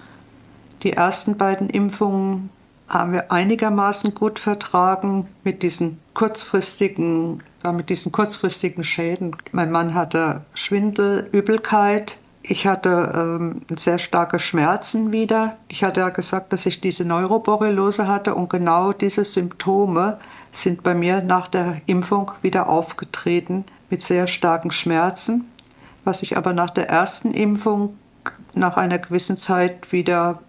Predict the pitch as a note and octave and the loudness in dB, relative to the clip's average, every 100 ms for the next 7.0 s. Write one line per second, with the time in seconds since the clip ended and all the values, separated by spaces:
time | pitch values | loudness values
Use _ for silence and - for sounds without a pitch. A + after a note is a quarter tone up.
0 | _ F3 D#3 E3 E3 D#3 - F3 F3 D#3+ | _ -4 0 0 0 0 0 0 0 -4
1 | D3 D3 _ - F3+ F3 F3+ F3+ F3+ E3+ | -4 -8 _ -4 -4 0 -2 0 2 2
2 | F#3 A#3+ - A3 A3+ - B3 A#3+ A#3 A#3 | 2 0 0 0 -2 0 2 2 0 -6
3 | - - - - - - - G3 F#3+ G3 | -16 -18 -20 -20 -20 -14 -2 -2 0 -2
4 | F#3+ - F#3+ F3+ - F3 D#3 D#3+ G3+ A#3 | -2 -2 -4 -4 -2 0 2 2 2 2
5 | C4+ C#4 - - - F#3 F3+ F3 F3 E3 | 0 0 -2 -6 -2 0 0 0 2 2
6 | G3 B3 C4 - - - - F3+ F3 - | 2 2 0 -2 -20 -20 -4 -2 -2 -8